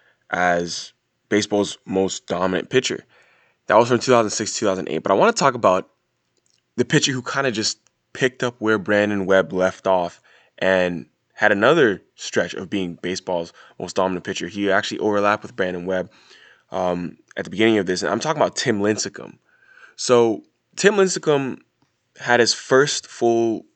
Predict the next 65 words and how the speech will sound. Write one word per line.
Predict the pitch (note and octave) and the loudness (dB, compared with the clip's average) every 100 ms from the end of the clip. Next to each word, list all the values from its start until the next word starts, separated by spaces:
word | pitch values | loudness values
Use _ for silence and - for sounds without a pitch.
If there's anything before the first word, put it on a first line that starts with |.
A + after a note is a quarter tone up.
| _ | _
not | - B3+ | -6 -4
his | C#3+ - | -2 -6
first | - - A2+ A2+ | -10 -6 -4 -4
full | - F#2+ | -6 -8
year, | E2+ | -8
I | F2 | -8
guess. | F2+ F2 - - - _ - | -6 -8 -10 -18 -20 _ -4
Uh, | G2 F#2+ F2+ - _ _ _ _ | 0 0 0 -8 _ _ _ _
you | - | 0
know, | |
his | B2 | 0
first | B2 E3 - | 2 0 0
full | D3 | -2
year | C3 B2+ | 2 2
of | |
the | G2+ - - | 0 -10 -4
big | A2+ G#2 | -2 -2
leagues | A2 G2+ | -4 -4
was | G2 | -6
his | F2 | -6
rookie | G2+ G2+ | -8 -6
year | F#2 G2+ | -4 -2
in | F#2 | -2
oh | E2+ | -4
seven, | F2+ - G2+ G2 F#2 - - - - | -4 0 2 2 -4 -8 -20 -18 -10
where | A2 | -6
he | |
was | G2 | -4
just | G2+ - | -4 -4
okay, | G2 - E2+ E2+ G2+ _ - _ - | -6 -8 -6 -6 -6 _ -20 _ -10
uh, | F2 | -10
four | - G#2+ G#2+ | -2 -2 0
flat | A2 D2+ | -2 -2
E | F2+ | 0
R | F#2 | 0
A. | F#2+ | 0
But | F2 | -2
his | G#2 | -6
second | - D#3 - - | -2 -2 -2 -4
full | - | -4
year | G2+ F2+ | -2 -2
in, | E2+ - | -4 -10
in | - | -12
the | F2 | -10
big | E2+ F2+ | -8 -8
leagues | F2+ E2+ - - - _ | -8 -10 -12 -20 -20 _
was | - - | -10 -6
two | A#2+ | -2
thousand | A2 F#2 - | -2 -2 -4
eight, | G#2 G2 | -6 -4
and | F#2 | -6
he | G#2+ | -4
won | G#2+ A2 | -2 -2
a | G2+ | -4
Cy | - F#2 | -4 -2
Young. | G2+ F#2+ | -2 -2
Actually, | F#2 G#2 - | -2 -4 -2
it | G#2 | -2
was | F2 - - | -4 -10 -12
his | G#2 | -8
first | - B2 B2 | 0 2 0
of | - F2 | -6 -2
back-to-back | G2 G2+ - F#2 G2 - | 0 0 -2 0 0 0
Cy | - F2 | -6 -4
Youngs, | F#2+ A2+ A#2+ | -2 -2 -4